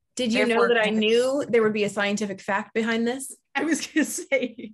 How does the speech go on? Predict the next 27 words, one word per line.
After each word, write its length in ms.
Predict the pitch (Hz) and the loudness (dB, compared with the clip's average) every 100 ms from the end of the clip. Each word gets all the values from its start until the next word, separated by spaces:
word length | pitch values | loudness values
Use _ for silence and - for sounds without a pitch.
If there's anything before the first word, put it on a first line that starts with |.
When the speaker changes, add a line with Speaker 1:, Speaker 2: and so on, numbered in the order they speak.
| 202 | -10
Speaker 3:
nerd 360 | 226 285 330 | -4 0 0
alert. 640 | 320 294 269 269 262 269 _ _ | 0 0 0 0 0 -4 _ _
<laughs> 140 | - | -10
Speaker 1:
I 80 | 285 - 339 - 330 - 339 - 277 - 254 - 254 - _ - 392 359 _ - 415 415 440 | -10 -6 -8 -6 -10 -8 -14 -12 -14 -14 -18 -16 -16 -18 _ -20 -20 -20 _ -2 0 2 2
love 80 | |
my 140 | 381 285 | 0 0
nerd. 140 | 269 - | -2 0
I'm 200 | 466 339 | 2 2
wearing 320 | 277 349 285 | 2 2 2
green, 380 | 240 240 269 247 - | 0 0 -4 -12 -8
by 120 | 214 | -6
the 120 | 214 | -4
way, 260 | - - 277 _ | -4 -4 -8 _
for 260 | - 214 - _ - | -10 -10 -12 _ -2
both 200 | 466 330 | -2 0
of 60 | 240 | -2
you, 140 | 196 | -2
apparently. 560 | 190 233 247 202 220 - _ - - - - - - | -4 -4 -6 -6 -8 -12 _ -20 -20 -20 -20 -20 -14
Speaker 3:
Yeah, 140 | 196 | -4
I 60 | 208 | 0
Speaker 1:
Okay. 160 | 302 277 202 | 2 2 0
Speaker 3:
love 100 | - | -6
green. 240 | 143 165 - _ _ _ _ _ - | -20 -20 -20 _ _ _ _ _ -4
Speaker 1:
My 180 | 247 | 0
favorite 300 | 320 415 440 - | 2 4 2 0
color 280 | 370 370 | 2 2
changes. 720 | 349 269 254 277 381 427 440 | 0 -2 -2 0 0 2 0